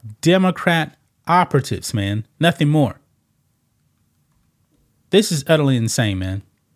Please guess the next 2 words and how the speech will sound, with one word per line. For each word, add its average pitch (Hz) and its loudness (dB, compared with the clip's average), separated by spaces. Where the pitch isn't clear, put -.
Utterly 180 0
insane. 123 -2